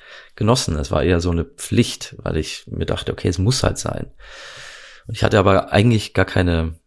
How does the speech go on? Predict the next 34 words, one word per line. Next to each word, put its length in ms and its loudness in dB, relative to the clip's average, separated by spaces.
mm, 500 -4
gar 120 -4
keine 220 0
Lust, 500 2
in 200 -6
Kontakt 420 -2
zu 120 -2
sein, 300 2
beziehungsweise 500 -2
nicht 160 -2
unbedingt 280 0
Lust, 300 2
sondern 300 -2
in 140 -2
mir 140 2
war 120 4
schon 160 2
die 80 0
Sehnsucht 440 0
danach, 340 2
aber 180 0
auch 100 2
eine 120 0
Angst, 380 -4
die 60 -10
damit 260 -12
verbunden 480 -6
war. 200 -2
Und 220 -4
jetzt 340 0
erlebe 320 2
ich 160 -4
mich 140 -6
so, 400 -2